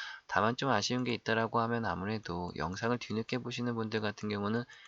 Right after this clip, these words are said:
대응이 늦어질 수밖에 없다라는 거겠죠. 어, 이런 대응이 늦어지다 보니까 오히려 이런 분들이 혼자 해보겠다고 막 여기저기 달려드시다가 오히려 또 손실이 더 추가적으로 늘어나고 있는 상황입니다.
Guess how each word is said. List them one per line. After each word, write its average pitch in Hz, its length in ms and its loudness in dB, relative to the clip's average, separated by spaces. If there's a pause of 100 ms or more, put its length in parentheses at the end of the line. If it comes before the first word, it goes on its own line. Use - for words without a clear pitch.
(140)
대응이 98 340 2
늦어질 113 300 0
수밖에 123 360 -4
없다라는 117 520 0
거겠죠. 92 440 -6 (600)
어, 120 180 10
이런 147 240 6
대응이 147 320 6
늦어지다 143 420 4
보니까 139 340 2
오히려 123 280 6
이런 123 240 4
분들이 117 340 2
혼자 151 340 -2
해보겠다고 139 600 0
막 127 160 2
여기저기 113 400 -2
달려드시다가 113 960 -2 (360)
오히려 113 360 0
또 135 160 2
손실이 147 480 -2
더 98 160 -2
추가적으로 139 580 0
늘어나고 131 520 0
있는 120 160 -2
상황입니다. 131 640 -4